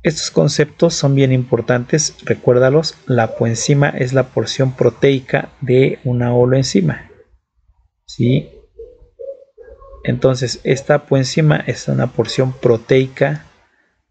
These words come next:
de la enzima. No puede llevar a cabo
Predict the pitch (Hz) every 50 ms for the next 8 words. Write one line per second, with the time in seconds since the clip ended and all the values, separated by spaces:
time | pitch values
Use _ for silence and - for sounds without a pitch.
0 | _ _ _ _ _ _ 135 123 120 117 117 120 113 - - - - - - -
1 | - _ _ _ _ _ _ - 143 131 131 - 156 156 160 156 147 139 135 135
2 | 135 131 135 131 - 135 131 127 135 139 - -